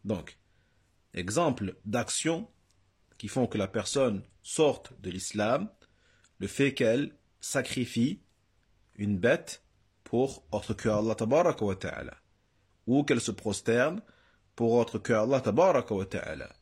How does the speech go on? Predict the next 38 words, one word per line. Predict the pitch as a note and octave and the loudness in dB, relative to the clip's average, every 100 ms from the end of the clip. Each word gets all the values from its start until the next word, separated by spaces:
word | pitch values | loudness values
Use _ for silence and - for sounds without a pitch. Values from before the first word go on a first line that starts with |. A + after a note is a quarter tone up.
| _ _ _ _ | _ _ _ _
ou | G#2 | -6
qu'elle | A2 G2+ | -2 0
délaisse | F#2 A#2 C#3+ D3 - - | 2 4 6 4 2 -2
complètement | C3 A#2+ A#2+ A#2 A#2+ | -2 0 -2 2 2
la | B2 | 2
prière, | B2+ - E3+ E3 A#2 - _ _ - _ _ | 0 0 2 2 -2 -10 _ _ -20 _ _
ou | C3 | 0
qu'elle | C3+ B2+ | 0 2
se | B2 | 0
détourne | A2+ C3 C3 D#3+ C3 G#2+ G#2 _ _ - | 2 0 2 2 2 0 -6 _ _ -2
totalement | A2+ C#3 B2 C#3+ E3 C#3+ - _ _ _ - | 0 4 2 2 0 -4 -12 _ _ _ -2
de | |
la | A2 A2 | 0 2
religion | A2+ A#2+ A#2 | 2 4 4
d'Allah | A#2 A#2+ A#2+ | 2 2 2
tabaraka | A2 B2+ F3 D#3 B2 | 2 2 2 2 0
wa | A2+ | -2
ta'ala, | - F2+ F#2+ F#2+ D2 - _ _ _ | -2 -2 -2 -2 -6 -16 _ _ _
en | G#2 | -4
ne | G2 | 0
la | G2 G2+ | 0 -2
prenant | - B2 A#2 | 0 2 2
pas | A#2 A#2+ | 2 0
du | C3 D3 | 0 -2
tout, | F3+ - _ _ _ _ _ A#2+ | -4 -4 _ _ _ _ _ 2
ou | B2 B2+ - A2 | 4 4 0 -4
en | A2 | 0
ne | A2 | 2
la | G#2+ | 2
mettant | A2+ A#2+ A#2+ A2+ | 2 2 0 -2
pas | G2+ C3 | 0 2
en | C#3+ | 2
pratique | C3+ C#3 C3+ D#3+ D#3 A#2 | 2 -2 -2 -4 -6 -4
du | D#3 | -4
tout, | - F#3 - _ - _ - - _ _ _ _ | -2 -6 -6 _ -20 _ -20 -20 _ _ _ _
ou | B2+ C#3+ D#3+ E3+ - - | 2 6 6 4 -2 0
en | A#2+ B2+ C3 | 2 4 4
aidant | D#3+ C#3+ E3+ C#3+ | 4 4 2 0